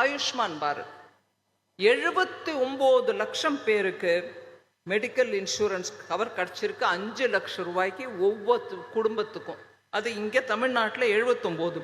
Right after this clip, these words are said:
லட்சம் பேருக்கு. சரி, அது நம்பர் ஒன் ஐட்டம். அந்த மாதிரி எட்டு ஐட்டம்ல ரெண்டாவது ஐட்டம்க்கு போறேன். வேர்ல்டு கிளாஸ் இன்ஃப்ராஸ்ட்ரக்சர் தமிழ்நாட்டுக்கு வந்திருக்கு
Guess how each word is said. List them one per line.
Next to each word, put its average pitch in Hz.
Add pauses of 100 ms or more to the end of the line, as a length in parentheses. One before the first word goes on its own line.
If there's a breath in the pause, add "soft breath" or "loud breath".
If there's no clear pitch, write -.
(520)
லட்சம் 180
பேருக்கு. - (220)
சரி, - (760)
அது 220
நம்பர் 196
ஒன் 208
ஐட்டம். 165 (580)
அந்த 180
மாதிரி 208
எட்டு 196
ஐட்டம்ல 262 (200)
ரெண்டாவது 226
ஐட்டம்க்கு 175
போறேன். 160 (2750)
வேர்ல்டு 294
கிளாஸ் 254 (100)
இன்ஃப்ராஸ்ட்ரக்சர் 240 (760)
தமிழ்நாட்டுக்கு 214
வந்திருக்கு 165